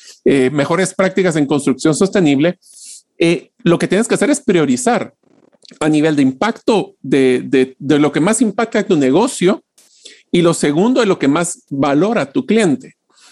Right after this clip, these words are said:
Porque podemos hacer mil cosas, pero le tenemos que hacer primero lo que es relevante.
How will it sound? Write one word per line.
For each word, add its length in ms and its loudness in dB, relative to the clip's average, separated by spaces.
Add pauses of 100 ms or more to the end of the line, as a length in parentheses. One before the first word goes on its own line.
(380)
Porque 260 -2
podemos 380 0
hacer 160 0
mil 160 -2
cosas, 500 -6 (140)
pero 260 2
le 240 4
tenemos 220 0
que 80 0
hacer 240 -2
primero 340 0
lo 100 -2
que 100 -4
es 80 -4
relevante. 440 0